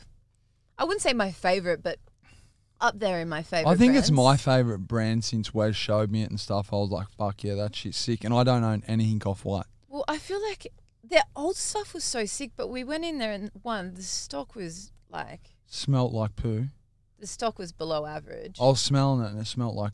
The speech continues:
Speaker 2: s-,
Speaker 1: <laughs>
Speaker 2: a dog had come up and ripped a shit on it.
Speaker 1: And we just wanted the one pair of shoes for you and
Speaker 2: Fucking devastating.
Speaker 1: like, they don't stock his size.
Speaker 2: What's our P O box?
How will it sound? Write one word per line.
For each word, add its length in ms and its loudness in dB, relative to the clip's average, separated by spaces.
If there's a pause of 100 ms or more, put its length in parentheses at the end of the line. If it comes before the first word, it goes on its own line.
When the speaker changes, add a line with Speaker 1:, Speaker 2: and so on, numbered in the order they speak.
(140)
Speaker 2:
s-, 160 -8
Speaker 1:
<laughs> 20 -6
Speaker 2:
a 180 2
dog 380 6
had 160 2
come 200 2
up 220 2
and 260 2
ripped 240 2
a 40 -2
shit 280 0
on 140 2
it. 100 -6 (560)
Speaker 1:
And 140 -8
we 100 -2
just 220 -6
wanted 220 -8
the 100 -8
one 220 -4
pair 180 -2
of 100 -2
shoes 300 -10
for 100 -16
you 340 -6
and 360 -12 (840)
Speaker 2:
Fucking 340 -4
devastating. 880 -2
Speaker 1:
like, 380 -10 (640)
they 80 -10
don't 180 -8
stock 260 -8
his 160 -8
size. 520 -4
Speaker 2:
What's 220 2
our 140 8
P 240 8
O 180 6
box? 500 0